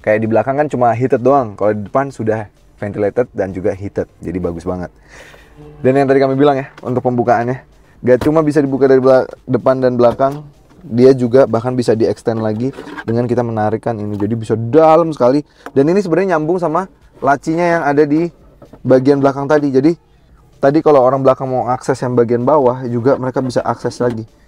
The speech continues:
gitu. Yes, jadi ruang penyimpanan di sini sih juara banget. Banyak banget ruang penyimpanan di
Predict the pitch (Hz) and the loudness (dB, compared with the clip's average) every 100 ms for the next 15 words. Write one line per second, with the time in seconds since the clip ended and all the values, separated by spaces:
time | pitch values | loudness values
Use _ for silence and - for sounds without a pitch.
0 | _ - - 104 104 110 98 - - - | _ -20 -12 -10 -8 -8 -10 -12 -10 -10
1 | - _ _ - 104 - - - 117 120 | -14 _ _ -8 -8 -8 -10 -6 -2 -2
2 | 123 - _ _ _ _ - 147 170 165 | -4 -8 _ _ _ _ -2 0 2 2
3 | 147 139 131 139 147 160 151 147 - - | 2 0 0 -2 -2 -2 -4 -8 -12 -12
4 | - - - 117 120 117 110 110 110 110 | -12 -12 -4 0 4 6 6 4 0 -4
5 | 107 117 117 120 123 127 117 117 120 120 | 0 2 4 2 0 -2 0 0 0 -2
6 | 110 117 113 113 104 104 101 101 101 98 | 0 0 2 0 0 -2 -2 -6 -6 -2
7 | 107 | -2